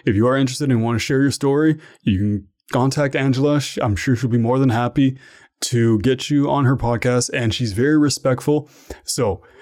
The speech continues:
if there's certain topics you don't wanna talk about, you're by all means, you don't need to talk about it. But if you wanna get the message out there for, let's say, people who are curious about how to maybe survive a situation like this or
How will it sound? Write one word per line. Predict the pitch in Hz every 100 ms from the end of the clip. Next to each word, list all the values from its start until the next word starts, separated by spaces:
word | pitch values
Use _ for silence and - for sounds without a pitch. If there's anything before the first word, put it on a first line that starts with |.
| - -
if | 104
there's | 113 -
certain | 156 143
topics | 143 127 135
you |
don't | 127
wanna | 139 143
talk | 139 135
about, | 139 143 160
you're | 147
by | 107 104 117
all | 127
means, | 131 139 135 -
you | 113
don't | 104
need | 107
to | -
talk | 127 127
about | 139 139
it. | 151
But | 117
if | 110
you | 127
wanna | 135 135
get | 143 - - 143
the | 123 131
message | 123 147 151 110
out | 139 143
there | 139 117 131
for, | 131 131 135
let's | 147 147
say, | 139
people | 147 147 147 143 131 - _ _ - _ -
who | 127 143 147
are | 131 135
curious | - 135 123 131 -
about | 127 127 123 127
how | - 98 117 139
to | 131 143 143
maybe | 147 135 143 143
survive | - 143 127 135 139
a | 127
situation | 139 131 143 139 143
like | 139
this | 135 143 127 -
or | 107 95